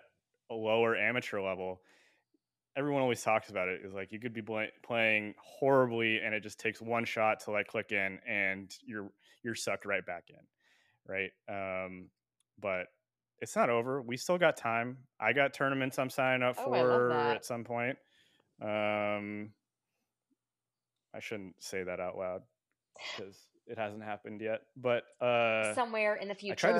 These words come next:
Speaker 1: sign up. Yeah, it's out, it's out, I could
Speaker 2: It's
Speaker 1: see
Speaker 2: out
Speaker 1: it.
Speaker 2: there.
Speaker 1: It's out there.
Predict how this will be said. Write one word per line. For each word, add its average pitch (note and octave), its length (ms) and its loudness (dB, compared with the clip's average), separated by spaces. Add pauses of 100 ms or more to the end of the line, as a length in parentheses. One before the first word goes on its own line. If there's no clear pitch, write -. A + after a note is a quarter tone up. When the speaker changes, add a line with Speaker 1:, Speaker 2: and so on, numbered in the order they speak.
Speaker 1:
sign D3+ 180 6
up. B2+ 200 2 (920)
Yeah, B2 260 8 (100)
it's B2 200 -4
out, D3 160 6 (100)
it's C3+ 180 0
out, B2+ 360 6
I A#2 80 6
could A#2+ 140 -2
Speaker 2:
It's - 80 -8
Speaker 1:
see E3+ 100 -4
Speaker 2:
out D3 140 6
Speaker 1:
it. A2+ 120 6
Speaker 2:
there. - 260 -8 (440)
Speaker 1:
It's A#2+ 200 -8
out B2 280 4
there. F#2+ 300 -4